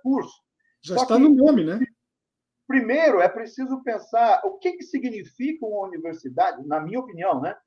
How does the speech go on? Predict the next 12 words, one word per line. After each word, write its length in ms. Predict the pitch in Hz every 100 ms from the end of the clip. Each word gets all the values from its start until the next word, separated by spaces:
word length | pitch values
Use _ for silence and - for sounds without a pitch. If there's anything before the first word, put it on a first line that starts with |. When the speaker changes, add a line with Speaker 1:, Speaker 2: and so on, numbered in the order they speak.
| _ -
Speaker 1:
O 120 | 339
que 180 | - 311
significa 1040 | 311 240 208 - _ 254 311 320 131 131
uma 180 | 165 185
universidade 720 | 190 165 160 160 135 180 -
pra 140 | 240 240
comunidade 720 | 277 269 233 156 220 - 220
na 140 | 196
qual 300 | 170 175 175 196
ela 100 | 202
está 280 | - 202 220
inserida. 580 | 233 269 214 208 120